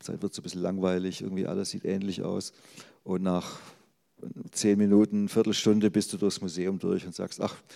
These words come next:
schön, dass ich mal wieder im Museum war, aber so toll war's eigentlich auch wieder nicht.“ Das ist die Beschreibung einer normalen Lobpreiszeit, ne?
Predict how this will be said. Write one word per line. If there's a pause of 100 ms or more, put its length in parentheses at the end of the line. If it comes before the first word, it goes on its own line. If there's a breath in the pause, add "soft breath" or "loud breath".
(140 loud breath)
schön,
dass
ich
mal
wieder
im
Museum
war,
aber (160)
so
toll
war's
eigentlich
auch
wieder
nicht.“ (1160 loud breath)
Das
ist
die
Beschreibung
einer
normalen
Lobpreiszeit,
ne?